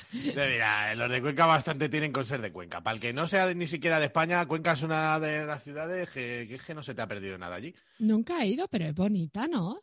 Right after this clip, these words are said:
Speaker 2: Eh, sí, preciosa. Sobre todo mola mucho cuando te vas y la ves en el retrovisor. <laughs> Y pone el típico cartel de Cuenca tachado. Ahí dices, <laughs> "Bien, Cuenca,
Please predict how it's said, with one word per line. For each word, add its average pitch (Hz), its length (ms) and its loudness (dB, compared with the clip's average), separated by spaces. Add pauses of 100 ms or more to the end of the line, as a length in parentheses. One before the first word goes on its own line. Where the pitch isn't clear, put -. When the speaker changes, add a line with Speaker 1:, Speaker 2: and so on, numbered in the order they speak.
Speaker 2:
Eh, 139 140 -6
sí, - 480 -4
preciosa. 120 480 -4
Sobre 165 240 -2
todo 208 220 -2
mola 208 220 2
mucho 196 220 -6
cuando 139 220 -4
te 131 80 -6
vas 123 240 -4
y 143 80 -6
la 131 80 -2
ves 139 160 -4
en 156 80 -10
el 147 120 -4
retrovisor. 117 540 0 (600)
<laughs> 254 560 0
Y 208 100 10
pone 202 200 10
el 196 100 6
típico 196 320 6
cartel 175 340 4
de 175 100 4
Cuenca 156 340 2
tachado. 151 460 4
Ahí 120 160 0
dices, 254 500 -2 (560)
<laughs> - 40 -6 (540)
"Bien, 190 260 2
Cuenca, 247 480 2